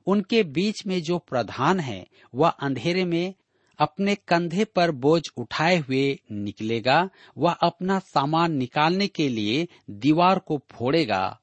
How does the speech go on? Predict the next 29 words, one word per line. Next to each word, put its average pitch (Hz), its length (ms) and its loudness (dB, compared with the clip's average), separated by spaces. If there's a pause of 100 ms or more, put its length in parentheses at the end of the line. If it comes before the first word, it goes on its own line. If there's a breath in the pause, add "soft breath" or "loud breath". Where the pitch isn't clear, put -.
(120)
और 135 360 4
अपना 131 380 0
मुंह 131 320 -4
ढांपे 139 320 -2
रहेगा 135 500 2 (280 loud breath)
कि 151 80 0
उसको 180 460 -2
भूमि 156 420 -2
न 135 240 -2
देख 127 400 -4 (100)
पड़े।'" 110 360 -2 (920)
मेरे 147 200 0
प्रियो, 120 480 -8 (380 soft breath)
सिदकिय्याह 170 800 0
यहूदा 151 460 0
में 151 240 -4
राज 127 320 -2
कर 107 220 -8
रहा 101 220 -4
था 165 320 -6 (320 loud breath)
और 170 220 4
झूठे 196 440 -2
भविष्यद्वक्ता 135 1040 0 (240 loud breath)
बंदियों 143 460 0
से 156 420 -4 (120)
कहते 143 360 -2 (100)
थे, 101 260 -6 (380 soft breath)
"नबूकदनेस्सर 160 1000 0
ने 123 360 -4